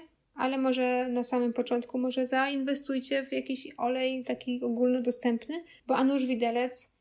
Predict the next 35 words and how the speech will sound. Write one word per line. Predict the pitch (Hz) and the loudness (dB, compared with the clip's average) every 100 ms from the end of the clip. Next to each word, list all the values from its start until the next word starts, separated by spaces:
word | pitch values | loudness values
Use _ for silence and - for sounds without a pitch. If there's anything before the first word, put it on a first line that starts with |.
| _ | _
nie | 240 247 | 6 8
będziecie, | 262 262 269 233 - | 8 6 4 0 2
nie | 240 254 | 4 6
będzie | 269 262 254 - | 6 6 4 2
się | - 254 | 2 2
wam | 254 269 | 2 0
chciało | 262 - 269 208 214 220 220 _ _ - | -2 2 4 4 2 -4 -8 _ _ 0
olejować | 233 233 226 208 202 | 4 6 4 2 0
włosów, | 208 208 294 294 | -2 0 0 0
więc | 262 254 - | 2 0 -2
po | - 262 | -4 -2
co, | 254 262 254 233 - - 220 | 0 0 0 -2 -8 -12 -8
co, | - 233 | -8 -2
co | 285 | 2
zrobicie | 285 226 226 226 | 4 4 2 0
potem | 220 220 | 0 -2
z | 214 | -2
takim | 220 214 220 214 | -4 -2 -2 -2
masłem | 214 208 - 190 175 208 _ _ | -2 -4 -4 -2 -4 -6 _ _
kawowym? | - 196 190 196 208 202 _ _ _ _ _ | -2 -2 -2 -8 -10 -12 _ _ _ _ _
Nie | 233 202 | -2 -2
wiem, | - - | -4 -4
trzeba | - 214 | 0 2
będzie | 226 220 220 220 220 208 - | 2 2 0 -2 -6 -8 -12
szukać, | - - 247 226 220 | -12 4 4 6 2
googlać | 214 226 214 214 - - | 4 2 4 0 -2 -4
jakieś | 247 240 233 | 2 4 6
inne | 226 220 | 4 4
zastosowania | 208 - 226 - 214 208 214 208 | 0 -2 -2 -2 0 0 2 0
bez | 214 - | -2 -2
sensu. | - 196 262 285 - _ _ _ _ _ _ - | -4 -2 -4 -4 -10 _ _ _ _ _ _ -2
Okej, | 285 285 214 | 4 6 6
włosy | 202 294 302 311 302 247 | 6 6 6 6 6 6
średnio | - 254 240 240 | 6 8 8 6
porowate, | 233 233 226 208 - - 254 | 6 4 6 4 2 4 2